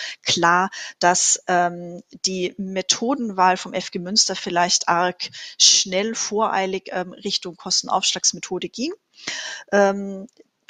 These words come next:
und dass auch die, ähm, ja, Kritik an den, äh, praktischen Umsetzungen der Preisvergleichsmethode,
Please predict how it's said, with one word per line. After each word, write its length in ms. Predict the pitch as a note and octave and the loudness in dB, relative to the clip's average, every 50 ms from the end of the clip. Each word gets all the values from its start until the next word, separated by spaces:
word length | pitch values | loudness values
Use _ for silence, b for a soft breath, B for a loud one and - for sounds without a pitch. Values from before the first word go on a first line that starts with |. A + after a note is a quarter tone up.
| - | 0
und 380 | A#3+ A#3+ B3+ C4 B3+ - - - | 2 4 4 6 6 4 4 6
dass 220 | G3+ G3+ G3+ - | 4 2 2 0
auch 320 | - - F#3 F#3 G#3+ - - | 0 2 2 2 2 0 2
die, 340 | - F#3+ F#3 F#3 F3+ F3 - - | 2 2 0 2 -2 -2 -2 0
ähm, 500 | F#3 F3+ F3 E3+ F3 F3 - - - B3+ _ | -2 -2 -2 -4 -8 -14 -16 -18 -20 -20 _
ja, 300 | - F#3+ F#3 F#3 F#3 F#3+ | -8 -2 0 2 2 0
Kritik 640 | - - - - G#3+ G3+ - - A3+ G#3 - - - | -2 -2 0 0 2 4 4 4 4 4 2 0 -2
an 160 | F#3+ F3+ F3+ | -2 -2 -2
den, 240 | F3 F3+ F3 F3+ F3 | -4 -6 -6 -6 -8
äh, 200 | F3+ - - F3 | -8 -8 -8 -8
praktischen 520 | D#3+ - - G3 - - - - - F#3 - | -8 -6 -8 -8 -4 2 4 4 4 2 0
Umsetzungen 480 | F3+ F#3+ F#3+ F#3 F3 - - F#3 F3 | -4 -2 -2 -2 0 0 -2 -4 -2
der 80 | F#3 E3+ | -8 -6
Preisvergleichsmethode, 1160 | - - D3+ D#3+ - - - F3 - - D#3 F3 - - G3+ F3+ - - F#3+ F3+ F#3 F#3 | -4 -2 -2 0 0 0 0 -2 -2 0 0 0 0 -2 -4 -8 -4 -2 -2 2 2 2